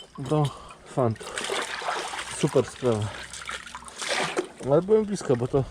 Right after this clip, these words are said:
koło dwóch złotych bije. Obrączka polmosowa tak zwana przeze mnie.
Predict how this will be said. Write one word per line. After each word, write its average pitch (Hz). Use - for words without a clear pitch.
koło 139
dwóch 143
złotych 117
bije. 113
Obrączka 135
polmosowa 127
tak 127
zwana 123
przeze 127
mnie. 120